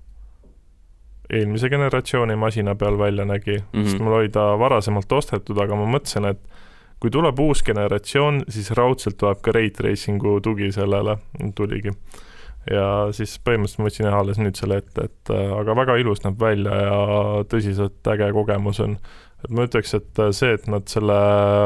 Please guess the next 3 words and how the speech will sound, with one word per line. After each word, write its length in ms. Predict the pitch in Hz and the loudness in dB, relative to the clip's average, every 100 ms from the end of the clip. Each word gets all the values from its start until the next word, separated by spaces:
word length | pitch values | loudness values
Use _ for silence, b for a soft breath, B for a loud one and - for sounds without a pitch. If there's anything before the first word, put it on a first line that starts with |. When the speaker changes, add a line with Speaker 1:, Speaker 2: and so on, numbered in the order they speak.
| 101 101 101 101 | 4 2 0 -4
Speaker 1:
veidi 440 | 110 113 131 127 107 | 0 2 2 2 2
avatumaks 1160 | 113 120 98 - 104 98 101 - - - - - - - - | 4 4 2 -2 0 0 -2 -6 -12 -10 -12 -16 -20 -20 -6
tegid, 360 | - 107 104 | -2 -2 -2